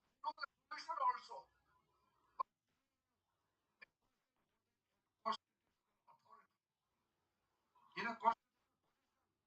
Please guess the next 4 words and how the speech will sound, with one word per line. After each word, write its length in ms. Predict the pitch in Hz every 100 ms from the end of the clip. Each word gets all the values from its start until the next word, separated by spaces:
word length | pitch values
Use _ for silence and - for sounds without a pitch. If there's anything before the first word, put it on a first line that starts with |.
| _ _ _ _ _ _ _ _ _ _ _ _ _ _ _ _ _ _ _ _ _ _ _ _ _ _ _ _ _ _ _ _ -
the, 60 | - _ _ _ _ _ _ _ _ _ _ _ _ _ -
the 60 | 1077
constitutional 640 | 1077 1077 1077 1077 - - 988
authorities. 520 | - 1017 - - -